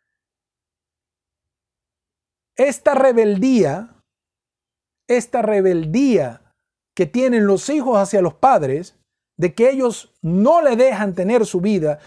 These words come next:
no es que no te dejan tener tu vida, es que quieren compartir contigo toda su experiencia.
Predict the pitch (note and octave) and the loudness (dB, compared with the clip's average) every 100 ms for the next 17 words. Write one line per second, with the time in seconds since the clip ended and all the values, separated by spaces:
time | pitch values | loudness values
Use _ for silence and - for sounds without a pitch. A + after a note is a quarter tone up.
0 | - _ E3+ B3+ B3 G#3 G3 C4+ G#3+ F#3+ | -20 _ -2 -2 -2 -4 -2 -4 -2 0
1 | A3+ G3+ D#3+ E3+ G#3 G3 D#3+ G#3+ G3 G#2+ | 0 -2 -6 -6 -4 -6 -6 -6 -6 -8
2 | _ _ _ _ _ D#3 - G3+ A3+ A#3 | _ _ _ _ _ -14 -8 -6 -2 0
3 | A3 G#3 F#3+ D#3 F3 E3 A#3+ A#3+ G#3 F3 | 0 -2 -4 -4 -6 -4 -6 -4 -4 -6
4 | A#3+ A#3 G3+ G3 F#3+ E3 D#3 D3 C#3 A#2+ | -4 -2 -2 -2 -4 -6 -10 -8 -6 -8
5 | - - | -12 -20